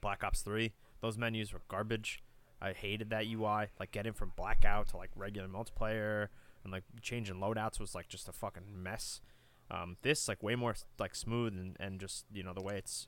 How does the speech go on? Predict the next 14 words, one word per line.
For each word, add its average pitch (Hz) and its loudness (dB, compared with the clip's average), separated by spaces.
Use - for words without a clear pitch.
it's, - -12
uh, 90 -8
laid 98 -6
out 95 -4
is, 101 -8
is 104 -10
certainly 107 -6
a 104 -4
little 110 -6
bit 107 -6
more 104 -4
user-friendly 110 -6
for - -10
sure. 113 0